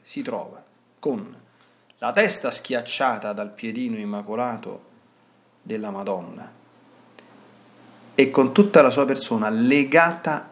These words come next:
alla croce. Quindi è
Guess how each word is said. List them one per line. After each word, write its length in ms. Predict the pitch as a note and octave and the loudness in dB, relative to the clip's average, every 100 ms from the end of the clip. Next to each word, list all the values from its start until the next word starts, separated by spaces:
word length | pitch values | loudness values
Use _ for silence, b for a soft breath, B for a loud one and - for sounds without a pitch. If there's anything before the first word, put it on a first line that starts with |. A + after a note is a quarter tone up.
| - | -6
alla 500 | A#2+ A#2+ A#2 A#2+ - - | -2 -2 -4 -8 -10 -18
croce. 540 | - G2+ - - - _ _ _ - - | -12 -12 -10 -16 -16 _ _ _ -20 -2
Quindi 400 | C3+ A#2 A2 - | 2 4 2 4
è 400 | D#3 D3+ - | 8 8 6